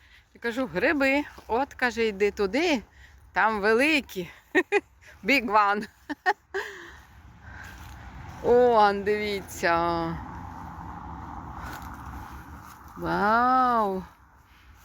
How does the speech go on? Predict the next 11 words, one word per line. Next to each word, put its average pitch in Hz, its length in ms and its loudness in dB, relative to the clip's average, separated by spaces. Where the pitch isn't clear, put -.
Ну, 226 340 -2
це 240 320 0
щось 226 260 0
таке 226 460 -2
нереальне. 214 880 0
Ой, 196 400 -4
а 190 40 -4
вони 220 240 -2
м'які? 220 440 -6
Знаєте, 349 340 -2
такі, 247 380 -8